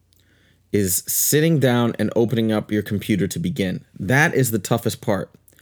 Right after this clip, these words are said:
Because most of the time when we, th-, and, and it's so true, whether we have a paper or whether we have a school assignment or a book that we're doing our, on our own, the toughest part, especially at the beginning, when you're just starting and you've got nothing, you've got this gargantuan task ahead of you,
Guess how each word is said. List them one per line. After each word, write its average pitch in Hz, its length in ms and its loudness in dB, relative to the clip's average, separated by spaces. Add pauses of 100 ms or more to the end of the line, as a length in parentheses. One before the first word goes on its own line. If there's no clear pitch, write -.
(280)
Because 123 220 2
most 170 220 2
of 180 60 2
the 160 100 2
time 135 240 2
when 120 120 4
we, 117 80 2
th-, - 160 -2
and, 120 100 2
and 117 220 0
it's 107 160 -2
so 151 200 0
true, 131 280 0
whether 107 220 0
we 107 140 2
have 104 140 -2
a 98 40 -4
paper 151 720 0
or 107 220 2
whether 107 220 0
we 104 120 0
have 107 140 0
a - 40 -8
school 135 320 0
assignment 117 460 -2
or 104 160 0
a 98 60 0
book 117 280 -2
that 98 120 0
we're 107 100 0
doing 110 300 0
our, 107 200 -2
on 90 140 -6
our - 100 -8 (160)
own, 127 320 2 (960)
the 117 100 0
toughest 147 480 -2
part, 139 160 2
especially 135 400 -2
at 147 60 -2
the 147 80 0
beginning, 117 680 0
when 110 160 0
you're 107 120 2
just 120 400 0
starting 131 520 -2 (960)
and - 80 -6
you've 107 140 -2
got 113 160 0
nothing, 131 460 2
you've 107 100 -2
got - 180 -2
this 98 120 -4
gargantuan 113 640 0
task - 600 -4
ahead 117 240 0
of 104 120 0
you, 98 220 -2